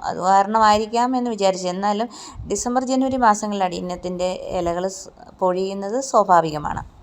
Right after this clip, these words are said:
ഈ പ്ലാന്റിൻ്റെ ഇലകളൊക്കെ നഷ്ടപ്പെട്ടെന്നും പറഞ്ഞ് അതിന് വലിയ, ആ, കേടുകളൊന്നും വരത്തില്ല കേട്ടോ. പിന്നെ ഇലകൾ വരുന്നതിനേക്കാൾ മുന്നേ ചിലപ്പോൾ ഒരു വർഷമെങ്കിൽ നല്ല പൂമൊട്ടുകളായിരിക്കും വരുന്നത്. അങ്ങനെ വന്ന ഒരു പ്ലാന്റാണ്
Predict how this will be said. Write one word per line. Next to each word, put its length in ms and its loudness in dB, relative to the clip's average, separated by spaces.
ഈ 100 -2
പ്ലാന്റിൻ്റെ 560 4
ഇലകളൊക്കെ 440 6
നഷ്ടപ്പെട്ടെന്നും 680 4
പറഞ്ഞ് 320 4
അതിന് 300 0
വലിയ, 240 0
ആ, 80 -2
കേടുകളൊന്നും 640 2
വരത്തില്ല 320 -2
കേട്ടോ. 240 -4
പിന്നെ 400 -2
ഇലകൾ 320 4
വരുന്നതിനേക്കാൾ 480 2
മുന്നേ 380 -2
ചിലപ്പോൾ 340 -2
ഒരു 80 0
വർഷമെങ്കിൽ 460 -2
നല്ല 220 -2
പൂമൊട്ടുകളായിരിക്കും 960 -2
വരുന്നത്. 520 0
അങ്ങനെ 280 2
വന്ന 340 4
ഒരു 80 0
പ്ലാന്റാണ് 580 2